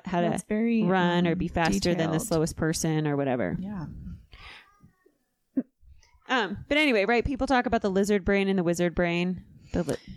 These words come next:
Speaker 2: Yeah. Mm-hmm.
Speaker 1: Really? Yeah. Mm-hmm.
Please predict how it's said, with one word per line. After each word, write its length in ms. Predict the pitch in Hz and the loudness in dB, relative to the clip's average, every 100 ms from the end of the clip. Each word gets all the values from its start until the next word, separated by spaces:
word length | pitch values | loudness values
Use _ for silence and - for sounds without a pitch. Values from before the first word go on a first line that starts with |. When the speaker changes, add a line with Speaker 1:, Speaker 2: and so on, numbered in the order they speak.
| - - - | -20 -20 -4
Speaker 2:
Yeah. 420 | 262 311 370 170 - - - - - - - | 2 4 2 0 -6 -12 -12 -12 -12 -10 -2
Mm-hmm. 340 | 233 247 254 247 - - - _ _ | 2 4 2 0 -8 -20 -20 _ _
Speaker 1:
Really? 480 | 233 269 294 339 320 _ | 2 4 4 2 -4 _
Yeah. 320 | 226 226 233 | 0 2 2
Mm-hmm. 380 | - 254 254 247 | 2 2 4 2